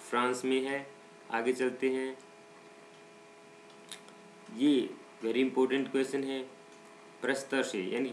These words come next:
पत्थर का बना हुआ दीपक, इसके ऊपर अलग से video भी है जो फ्रांस की लामूत Carven गुफा से हमें प्राप्त हुआ है। दो तीन मिनट का वीडियो है, detailed में है। आगे,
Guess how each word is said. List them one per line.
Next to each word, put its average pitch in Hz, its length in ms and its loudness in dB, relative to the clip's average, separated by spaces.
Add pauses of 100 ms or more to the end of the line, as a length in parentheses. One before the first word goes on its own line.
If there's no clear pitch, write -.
पत्थर - 300 -2
का 135 140 -2
बना 120 200 0
हुआ 123 220 2
दीपक, 113 480 -2 (120)
इसके 135 220 -2
ऊपर 131 180 0
अलग 120 220 2
से 127 140 0
video 123 300 2
भी 131 160 2
है 135 240 0 (200)
जो 127 120 6
फ्रांस 143 480 4
की 147 120 2
लामूत 139 580 4
Carven 131 420 4
गुफा 120 280 -2
से 123 220 2
हमें 147 240 -2 (340)
प्राप्त 123 340 0
हुआ 127 160 2
है। 131 300 -2 (1120)
दो 117 100 2
तीन 127 180 2
मिनट 131 200 2
का 135 60 4
वीडियो 131 340 4
है, 131 160 4
detailed 123 420 2
में 135 160 2
है। 131 80 -2
आगे, 127 320 2